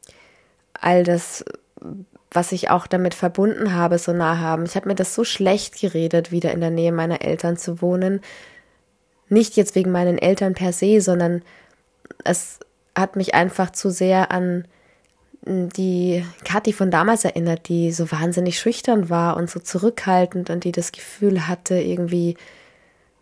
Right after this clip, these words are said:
ja, nicht so richtig dazuzugehören. Und das wollte ich nicht mehr, weil in meiner Zeit in Regensburg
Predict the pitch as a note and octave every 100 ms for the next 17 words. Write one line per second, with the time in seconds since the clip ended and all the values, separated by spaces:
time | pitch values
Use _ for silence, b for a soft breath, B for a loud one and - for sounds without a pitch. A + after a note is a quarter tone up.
0 | _ _ _ _ F3 G3 A3+ A3+ G#3 G#3
1 | G#3+ G#3 A3 - A3+ - B3 - A3+ G3
2 | E3 D#3+ D3+ D3+ D3+ E3+ F#3+ - G3 A#3+
3 | C#4 G3 E3+ - D#3+ D3 D#3 E3 D#3+ D#3
4 | - b b b b b _ _ - F3
5 | E3+ F3 E3+ F#3 F3 F3 F#3+ G#3 G#3 -
6 | A#3 A3+ A3+